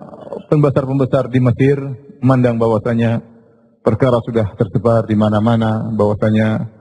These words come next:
eh, terjadi, ya, peristiwa antara Yusuf dan ibu-ibu yang ada di sana. Akhirnya supaya menghilangkan semua jejak, akhirnya mereka memandang Yusuf harus di,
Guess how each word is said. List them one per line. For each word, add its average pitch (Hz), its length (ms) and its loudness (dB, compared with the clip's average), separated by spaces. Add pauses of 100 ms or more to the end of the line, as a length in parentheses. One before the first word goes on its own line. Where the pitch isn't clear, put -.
(640)
eh, 101 240 4
terjadi, 104 500 0 (300)
ya, 107 160 2 (160)
peristiwa 110 480 2
antara 107 320 2
Yusuf 110 400 2
dan 110 160 2
ibu-ibu 113 480 2
yang 110 160 2
ada 107 160 0
di 104 80 0
sana. 120 320 -2
Akhirnya 151 320 2
supaya 143 240 -2
menghilangkan 131 640 2
semua 120 240 -2
jejak, 127 320 0 (480)
akhirnya 123 400 4
mereka 123 240 0
memandang 120 400 0
Yusuf 117 240 -2
harus 107 240 0
di, 135 240 2